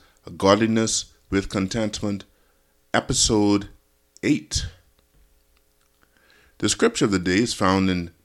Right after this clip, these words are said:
Daniel six, four B, or the latter part of verse four. "They could find no corruption in him because he was trustworthy and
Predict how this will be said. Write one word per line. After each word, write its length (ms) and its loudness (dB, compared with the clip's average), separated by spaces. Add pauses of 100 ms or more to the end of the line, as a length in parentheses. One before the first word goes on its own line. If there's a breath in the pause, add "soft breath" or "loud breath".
Daniel 640 -2
six, 760 -4 (600 soft breath)
four 560 2 (140)
B, 400 -6 (720)
or 200 -4
the 320 -4 (200)
latter 300 0
part 320 -2
of 340 -6 (140)
verse 240 -6
four. 400 -10 (1600 soft breath)
"They 160 6
could 180 -2
find 380 2
no 140 2
corruption 680 -2
in 140 0
him 400 -6 (340 soft breath)
because 380 0
he 160 2
was 220 2
trustworthy 920 -2 (320 soft breath)
and 340 -2